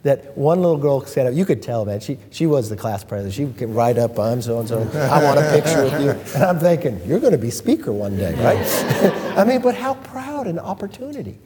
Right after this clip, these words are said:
That's the great equalizer in America when we talk about everybody being equal, but let's give them an equal opportunity.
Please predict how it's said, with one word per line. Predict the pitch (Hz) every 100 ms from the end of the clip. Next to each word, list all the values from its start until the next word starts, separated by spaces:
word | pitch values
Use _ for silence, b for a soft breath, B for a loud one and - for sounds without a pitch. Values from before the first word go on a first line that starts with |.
| b b b b -
That's | 139 165 196 -
the | 196
great | 185 160 160
equalizer | 170 180 180 160 151 143
in |
America | 143 160 170 170
when |
we | 135
talk | - 147
about | 139 131
everybody | 147 147 151 147
being | 131 135 135
equal, | 135 180 127 117 B B
but | 156
let's | 151 -
give | 156
them | 135
an | 127
equal | 131 120
opportunity. | 107 101 95 - 76 -